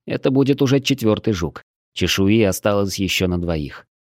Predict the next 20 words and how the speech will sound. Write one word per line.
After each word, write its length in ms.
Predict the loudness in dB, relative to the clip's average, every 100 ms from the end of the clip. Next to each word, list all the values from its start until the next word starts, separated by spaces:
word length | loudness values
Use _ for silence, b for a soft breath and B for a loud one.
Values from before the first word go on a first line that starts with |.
| _ _ _ _ 0
Едва 320 | 0 4 4
я 140 | 4
подумал, 420 | 2 2 4 2 0
что 220 | 0 2
было 240 | 4 4
бы 100 | 4
неплохо 460 | 2 2 2 2 0
сейчас 400 | -2 0 0 0
посадить 560 | -2 0 2 0 -2
вон 340 | -6 -2 0 2
на 140 | 0
те 180 | 2 0
стены 440 | 0 2 2 4
десятка 500 | 2 2 2 2 0
три 180 | 0 0
лучников, 640 | 2 0 0 0 2 0 0
как 280 | -2 0 0
прогремел 560 | 0 2 2 4 2
мощный 460 | 2 0 -2 -4 -4
взрыв. 420 | -4 -8 -10